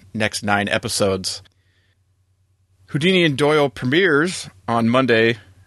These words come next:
May second, following an all-new Gotham on Fox. It also premieres the same night on Global in Canada, and it is already playing on I T V in the U K.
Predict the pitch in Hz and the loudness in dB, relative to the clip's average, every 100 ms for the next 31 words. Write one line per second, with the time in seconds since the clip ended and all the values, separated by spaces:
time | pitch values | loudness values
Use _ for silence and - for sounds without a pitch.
0 | _ _ _ 107 120 123 - 147 180 185 | _ _ _ -4 0 0 0 0 -2 -4
1 | - 127 123 120 113 104 117 120 117 117 | 0 0 2 0 0 0 2 2 2 2
2 | 113 107 92 120 123 143 143 143 110 104 | 0 -2 -4 -2 0 0 -2 0 -2 0
3 | 139 135 - - - - _ _ _ 131 | 0 0 -2 -10 -12 -18 _ _ _ 0
4 | 131 147 151 - 135 135 135 - 110 120 | 0 0 -2 -2 0 0 0 -2 -2 0
5 | 113 107 110 107 110 101 92 110 117 123 | 2 2 0 0 -2 -2 -2 -2 0 0
6 | 131 107 95 123 131 135 139 147 _ _ | 0 -4 -4 0 0 2 0 -2 _ _
7 | _ _ - - 113 113 - 110 110 101 | _ _ -16 -6 -2 0 -2 -2 -4 -2
8 | 117 117 113 110 - 117 113 110 104 104 | 0 0 0 -2 -4 -2 0 0 -2 -4
9 | 104 110 107 117 104 110 98 95 98 98 | -4 -4 -4 -4 -4 -4 -4 -4 -4 -6
10 | 92 107 104 90 | -4 -2 -2 -4